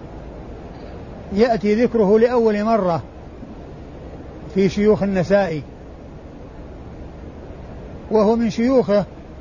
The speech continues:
وشيوخ أصحاب الكتب إلا أبا داود، فإنه لم يخرج له ولم يروي عنه شيئا،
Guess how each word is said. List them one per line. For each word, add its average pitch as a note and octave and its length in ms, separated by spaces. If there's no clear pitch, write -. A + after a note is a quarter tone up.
وشيوخ G#3 540
أصحاب G#3+ 360
الكتب A3+ 420
إلا G#3+ 580
أبا G3 180
داود، F#3+ 460
فإنه G3+ 420
لم G#3 340
يخرج G3 440
له A3 360
ولم G#3 300
يروي G3+ 240
عنه F#3+ 260
شيئا، A3 480